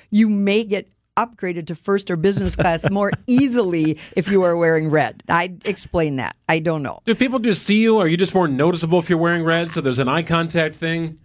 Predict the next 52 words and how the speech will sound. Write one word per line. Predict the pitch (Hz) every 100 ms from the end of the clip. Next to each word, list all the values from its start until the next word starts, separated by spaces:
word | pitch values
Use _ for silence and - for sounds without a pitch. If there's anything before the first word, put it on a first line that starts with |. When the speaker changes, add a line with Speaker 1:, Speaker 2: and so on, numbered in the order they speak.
| _
Speaker 1:
I'm | 233 415 403
going | 294 302 269
with | 208 -
that | 202 160
because | - 247 233
one | 214 262 392
time | - 302 254
somebody | 247 247 226
told | 208 214
me | 190
years | 190 233 269 226
ago | 196 185
when | 160
I | 147
first | 147 220 247
started | - 202 208 196
in | 175
business, | 160 175 156 120 - - -
"Never | 190 202 220 269
wear | 226 220
a | 180
brown | 175 165 165
suit. | - - 165 - - _ _ _ _ _ -
People | 233 233 247
feel | - 226 214
like | 196
they | 196
can | 180 156
push | 196 -
you | 196
around | 160 156 151 143
when | 143
you're | 147 143
in | 139
a |
brown | 131 160 170 180 185
suit. | - 170 - - 180
A |
blue | 175 226 311
suit, | 311 320 311 -
no | 190 202
problem. | 190 165 127 143
Black | 180 214 214
suit, | - 233 -
you | 180
got | 170 151
it. | 123 - - -
Don't | 196 -
wear | 208
a | 185
brown | 170 170
suit." | - 208